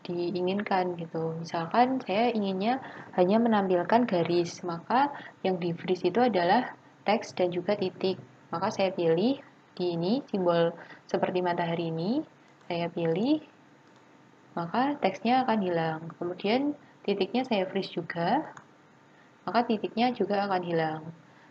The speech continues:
Dan yang tersisa adalah, eh, garis atau poli lainnya saja.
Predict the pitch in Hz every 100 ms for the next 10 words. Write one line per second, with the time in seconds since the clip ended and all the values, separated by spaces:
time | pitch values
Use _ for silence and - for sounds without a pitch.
0 | - 180 175 175 180 - 240 208 190 160
1 | 170 254 - - - - - - 170 170
2 | 170 170 - 170 202 - 185 175 208 240
3 | 240 190 180 170 165 165 170 180 - 170
4 | 160